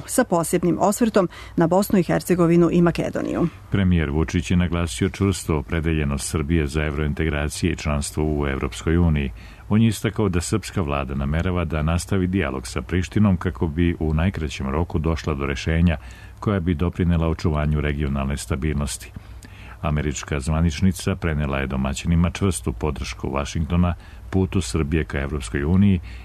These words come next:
Speaker 2: i nameru Sjedinjenih Država da pomogne u obezbeđivanju energetske sigurnosti Srbiji.
Speaker 1: Pomoćnica američkog državnog sekretara Viktorija Nuland je tokom posjete Prištini pre dva dana od najviših zvaničnika Kosova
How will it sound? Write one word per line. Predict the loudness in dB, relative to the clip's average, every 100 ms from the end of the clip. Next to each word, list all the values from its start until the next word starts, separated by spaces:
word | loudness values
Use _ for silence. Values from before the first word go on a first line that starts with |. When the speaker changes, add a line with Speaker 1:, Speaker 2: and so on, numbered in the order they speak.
| -2
Speaker 2:
i | 2
nameru | 4 2 0 -2
Sjedinjenih | -2 -2 0 -2 -2
Država | 0 0 2 0 0
da | -2
pomogne | -2 0 2 2 2 2
u | 0 2
obezbeđivanju | 2 0 0 0 0 2 0 0
energetske | 0 -2 -2 -4 -4 -4
sigurnosti | -2 -2 -2 -2 -6 -6 -6
Srbiji. | -4 -6 -6 -8 -8 -12 -16 -16 -14 -2
Speaker 1:
Pomoćnica | 2 4 4 4 4 6
američkog | 6 6 6 4 4 4
državnog | 6 6 6 6 4
sekretara | 0 2 2 4 4 4
Viktorija | 4 2 2 4
Nuland | 6 6 6 6
je | 4 4
tokom | 2 2 2
posjete | 2 2 0 0
Prištini | 4 2 4 6 6 4 -2 -16 -2
pre | 2 4
dva | 2 2
dana | 4 8 6 6
od | 2 4
najviših | 6 6 4 2 2
zvaničnika | 2 4 4 4 2
Kosova | 2 0 4 4 2